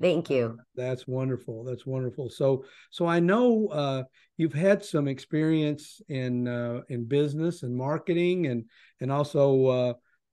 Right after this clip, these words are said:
Speaker 2: uh, you know, you'd mentioned you were a breast cancer survivor. What, what
Speaker 1: Mm-hmm.
Speaker 2: age were you when you went through that, Kelly?
Speaker 1: Well, that was, I was just about to open the doors to my fitness business, as I was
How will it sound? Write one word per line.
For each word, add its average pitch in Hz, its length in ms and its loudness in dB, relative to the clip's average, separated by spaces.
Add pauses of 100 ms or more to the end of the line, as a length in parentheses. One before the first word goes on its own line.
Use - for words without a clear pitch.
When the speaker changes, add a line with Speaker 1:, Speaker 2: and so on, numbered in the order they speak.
(180)
Speaker 2:
uh, 131 200 -8
you 139 160 -2
know, 131 60 0
you'd 131 200 2
mentioned 143 400 2
you 131 100 0
were 127 120 0
a 120 40 -4
breast 131 320 -2
cancer 135 400 -4
survivor. 123 840 -6 (280)
What, 160 220 -4
what 185 160 2
Speaker 1:
Mm-hmm. 165 100 -2
Speaker 2:
age 180 340 2
were 143 180 0
you 139 180 -2
when 139 160 -2
you 139 120 -2
went 139 180 -6
through 131 180 -2
that, 175 300 -6 (100)
Kelly? 113 440 -14 (680)
Speaker 1:
Well, 180 220 4
that 185 280 4
was, 226 480 6
I 170 120 2
was 170 180 0
just 202 300 -8
about 208 260 0
to - 160 -4
open 165 240 2
the 143 100 -2
doors 127 680 2
to 147 120 -8
my 127 140 -2
fitness 143 440 -4
business, 120 520 -4
as 120 120 -6
I 117 120 -2
was 120 320 -4